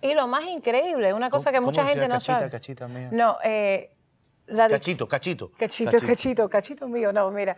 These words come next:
Speaker 2: <laughs>
Speaker 1: Olga Guillot, la gran, la gran reina del bolero,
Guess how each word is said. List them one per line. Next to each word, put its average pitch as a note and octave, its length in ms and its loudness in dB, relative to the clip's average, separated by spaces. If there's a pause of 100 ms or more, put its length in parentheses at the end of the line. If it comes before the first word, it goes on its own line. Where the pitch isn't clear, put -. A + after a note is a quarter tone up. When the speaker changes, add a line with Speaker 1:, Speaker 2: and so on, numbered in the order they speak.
(120)
Speaker 2:
<laughs> - 720 -4
Speaker 1:
Olga F4 300 2
Guillot, G#3+ 480 0
la D#3+ 140 -2
gran, C4+ 380 -2 (480)
la E3+ 160 -6
gran A3 340 0
reina A#3 300 -2
del G#3+ 80 0
bolero, G3+ 380 0